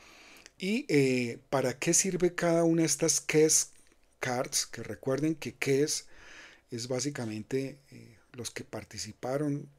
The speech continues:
desde el primer día en la Kabila Early Supporters. Eso traduce Kes. Entonces, eh,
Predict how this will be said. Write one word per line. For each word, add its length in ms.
desde 280
el 60
primer 400
día 400
en 160
la 100
Kabila 580
Early 560
Supporters. 840
Eso 300
traduce 460
Kes. 340
Entonces, 560
eh, 340